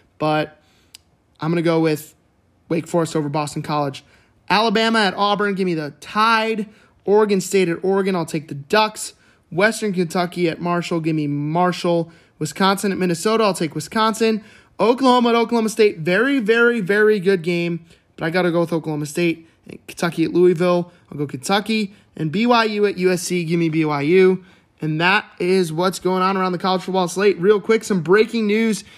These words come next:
in the Jack of All Trade Sports Podcast. The college football playoff rankings have been released as we've been recording this episode. I just told you my top four,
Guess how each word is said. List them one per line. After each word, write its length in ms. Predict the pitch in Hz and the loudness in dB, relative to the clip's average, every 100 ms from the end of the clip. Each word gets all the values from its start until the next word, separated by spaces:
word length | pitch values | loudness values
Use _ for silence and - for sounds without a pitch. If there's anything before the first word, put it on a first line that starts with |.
| - - | -20 -6
in 140 | 185 | -2
the 120 | 185 | -2
Jack 300 | 160 180 196 | 0 2 2
of 80 | 190 | 2
All 140 | 190 180 | 0 0
Trade 420 | 196 190 180 - _ | 2 2 2 -2 _
Sports 480 | - - 185 190 180 | -20 -6 0 0 0
Podcast. 880 | - 190 196 185 185 170 160 165 - _ _ _ _ _ _ _ - | -4 0 0 0 0 2 2 -2 -12 _ _ _ _ _ _ _ -12
The 220 | 151 175 | -6 -6
college 540 | 170 - 190 240 254 - | -6 -4 0 2 0 0
football 500 | 233 - 226 226 185 | 0 2 2 0 -2
playoff 580 | 190 226 240 214 202 - - | 0 2 4 2 -2 -10 -4
rankings 540 | 190 220 214 208 175 | -2 -2 -2 -4 -4
have 320 | 160 196 226 | 0 0 0
been 160 | 185 220 | -2 0
released 400 | 202 208 233 - | 0 0 -4 -2
as 260 | 202 214 196 | -2 0 -2
we've 140 | 214 | -2
been 160 | 214 214 | 0 0
recording 400 | 196 208 214 202 | 0 2 2 0
this 160 | 185 | 0
episode. 480 | 220 202 196 208 196 - - - | -2 0 0 0 0 -6 -20 -2
I 140 | 190 196 | 0 0
just 280 | 233 - | -2 0
told 200 | 247 233 | 2 2
you 100 | 214 | 2
my 200 | 202 220 | 2 2
top 340 | 220 226 208 - | 2 0 0 0
four, 320 | 208 214 | 0 2